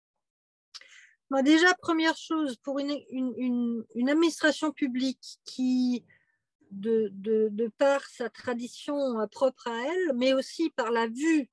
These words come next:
du public de l'extérieur, est censée d'être fiable et n'a pas le droit à l'erreur,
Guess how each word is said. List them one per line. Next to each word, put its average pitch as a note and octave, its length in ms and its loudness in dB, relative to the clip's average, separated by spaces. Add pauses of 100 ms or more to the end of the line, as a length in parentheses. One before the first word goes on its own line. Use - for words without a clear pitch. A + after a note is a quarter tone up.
du G3+ 100 -12
public A#3 840 -4
de G3 140 -6
l'extérieur, A3+ 880 0 (640)
est A#3 120 0
censée C4+ 640 0
d'être G#3+ 460 0
fiable A3+ 800 0 (140)
et A3+ 160 -4
n'a G#3+ 220 -2 (100)
pas C#4 160 2
le C4+ 60 0
droit B3+ 300 -2
à A3 100 0
l'erreur, A3 500 -6